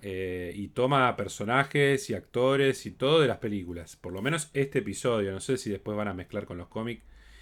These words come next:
Que no estaría mal, porque si vos decís multiverso, un poquito de, de, de cómics, decir, no sé, este es el, no sé, el Spider-Man de Romita del, de los ochenta. Y aparece. Eso sería, sería mortal, boludo.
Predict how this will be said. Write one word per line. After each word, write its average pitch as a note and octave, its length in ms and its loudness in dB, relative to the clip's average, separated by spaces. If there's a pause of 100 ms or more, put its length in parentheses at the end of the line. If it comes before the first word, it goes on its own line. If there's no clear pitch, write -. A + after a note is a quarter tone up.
(640)
Que - 120 -4
no F#3+ 80 2
estaría D#3+ 280 6
mal, F#3 220 8
porque A#2 220 0
si B2+ 100 0
vos D3+ 180 4
decís C#3+ 380 -4 (360)
multiverso, C3+ 1300 4 (300)
un G#2+ 60 -18
poquito A#2+ 360 -2
de, A2+ 80 2 (260)
de, G#2+ 320 -2 (260)
de A2 180 -8
cómics, D#3 600 0 (240)
decir, C3 320 -2
no C#3 100 0
sé, C#3+ 260 0
este D#3+ 180 0
es D3 160 -4
el, C3+ 300 2
no - 80 -14
sé, - 200 -18 (380)
el A#2+ 120 -2
Spider-Man C3 580 4
de C#3 100 0
Romita B2 540 0
del, G2+ 360 -4
de G2 120 -6
los G2 280 -6
ochenta. F2+ 580 -4 (240)
Y G#2 80 -6
aparece. G#2 600 -2 (240)
Eso B2+ 220 -2
sería, G2+ 400 -2
sería B2 220 -2
mortal, A2 500 4
boludo. G#2 220 -6